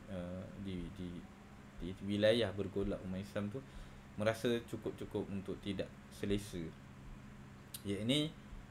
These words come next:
tidak selesa kerana, uh, adanya tanggungjawab yang yang belum kita selesaikan dan itu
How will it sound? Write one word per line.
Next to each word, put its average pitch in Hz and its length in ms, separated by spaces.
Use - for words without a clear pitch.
tidak 107 200
selesa 120 440
kerana, 107 560
uh, 95 280
adanya 123 520
tanggungjawab 110 680
yang 101 160
yang 104 180
belum 117 380
kita 101 240
selesaikan 98 800
dan 101 160
itu 104 180